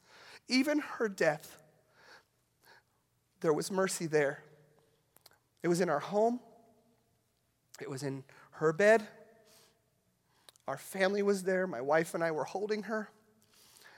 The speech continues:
And the nurse said that's about as peaceful as they've ever seen anyone pass. God is still good. God is still good.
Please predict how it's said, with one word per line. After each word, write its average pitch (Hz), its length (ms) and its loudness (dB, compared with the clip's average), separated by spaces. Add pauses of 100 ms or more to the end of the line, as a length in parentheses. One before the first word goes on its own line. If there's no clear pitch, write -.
(100)
And 165 100 -6
the 165 60 -6
nurse 208 220 0
said 190 380 -2
that's 180 220 -4
about 180 240 -2
as 156 120 -10
peaceful - 600 -6
as 170 180 -10
they've 160 220 -12
ever 180 240 -2
seen 170 320 -6
anyone 175 360 -4
pass. - 500 -12 (3000)
God 185 240 -6
is 160 100 -10
still - 280 -8
good. - 260 -12 (1900)
God 156 240 0
is 156 80 -6
still - 260 -8
good. 143 240 -10